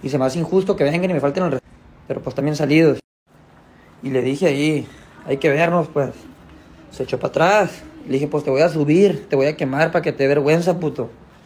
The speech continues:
Se la pegan de bien, hombre, pues. Aquí no se trata de valentías. Aquí se trata de ser justos, de ser humanitarios.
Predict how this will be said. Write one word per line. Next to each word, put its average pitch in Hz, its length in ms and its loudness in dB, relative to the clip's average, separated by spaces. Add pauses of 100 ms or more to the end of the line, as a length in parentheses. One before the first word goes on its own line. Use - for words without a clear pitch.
(520)
Se - 140 -6
la 131 80 0
pegan 175 220 0
de 147 60 4
bien, 151 140 2
hombre, 202 320 4
pues. 202 640 4
Aquí - 180 -6
no 175 60 2
se 180 100 0
trata 151 220 0
de 196 80 6
valentías. 160 720 2 (1200)
Aquí - 120 -4
se 151 100 0
trata 180 200 4
de 151 60 4
ser 151 140 0
justos, 180 520 4
de 139 80 0
ser 147 140 0
humanitarios. 170 720 2